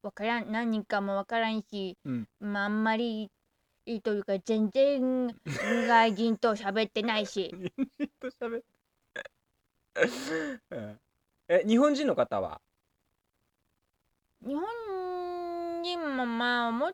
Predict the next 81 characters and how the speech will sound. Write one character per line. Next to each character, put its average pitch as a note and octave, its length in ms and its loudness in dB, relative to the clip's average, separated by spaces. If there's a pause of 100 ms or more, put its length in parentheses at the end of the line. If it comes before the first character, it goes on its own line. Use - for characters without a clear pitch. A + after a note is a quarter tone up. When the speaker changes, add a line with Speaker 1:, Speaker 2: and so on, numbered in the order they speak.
Speaker 1:
た D4+ 120 2
よ G#3+ 240 2
り F#3 440 -6 (760)
お G3+ 280 -4
っ F#3 60 -8
た E3+ 220 -10
け E3+ 200 -6
ど F3+ 140 -4
な。 D4+ 340 6
Speaker 2:
あ、 F3 100 4
あ、 F3+ 60 2
そ G3+ 120 2
う D#3+ 40 2
で B2 80 -2
す - 20 0
か。 G2+ 40 0
Speaker 1:
あ F3+ 320 -4
の、 F3 80 -8
Speaker 2:
え - 40 -8
え。 - 20 2
Speaker 1:
バ G#3+ 100 2
ロ A3+ 120 0
ッ - 40 -8
ク G#3 140 -6
ダ G3+ 200 -2
ン G3+ 80 -6
ス - 80 -12
愛 G3 260 -2
好 G3 260 -4
会 F3+ 240 -6
の E3+ 360 -10 (300)
皆 F#3+ 300 -4
さ F3 160 -12
ん - 20 -8
は E3+ 60 -10
も F3+ 180 -6
ち F#3+ 160 -6
ろ E3 120 -6
ん E3 100 -16
じ E3 60 -12
ゃ D3+ 80 -8
が E3 120 8
な。 F4 340 2
Speaker 2:
あ、 D#3+ 540 10
あ - 20 8
ー、 - 40 4
そ F#3+ 160 4
う - 20 2
で B2+ 100 0
す - 100 -8
よ A2 80 -4
ね。 G#3 260 0
そ G#3+ 160 2
う F#3+ 40 4
で D3 120 2
す - 100 -6
よ A2+ 60 0
ね。 C3+ 220 0
あ E3+ 120 2
れ G#3 140 6
で G3+ 160 4
す。 - 180 -10
そ F#3 200 2
う E3+ 60 2
そ E3 140 4
う C3 60 2
そ D3 400 6
う。 A2 60 -12
ブ D3 80 -2
ロ F3+ 100 6
グ F#3 80 4
で F3+ 80 0
写 F#3 140 2
真 F3 160 -2
拝 E3+ 200 4
見 F3 140 0
し F3+ 100 -6
ま E3+ 120 0
し - 100 -8
た A#2+ 120 2
よ。 F2 300 -2